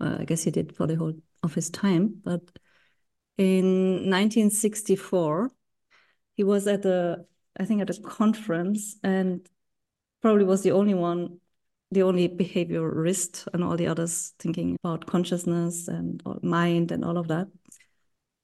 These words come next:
And he wrote there that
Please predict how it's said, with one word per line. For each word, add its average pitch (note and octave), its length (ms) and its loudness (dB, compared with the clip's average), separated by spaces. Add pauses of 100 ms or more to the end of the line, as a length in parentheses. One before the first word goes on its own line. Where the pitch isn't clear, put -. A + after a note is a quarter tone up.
(320)
And F3 800 4 (1400)
he A3 140 8
wrote G#3 220 8
there F#3+ 160 6
that F#3 420 2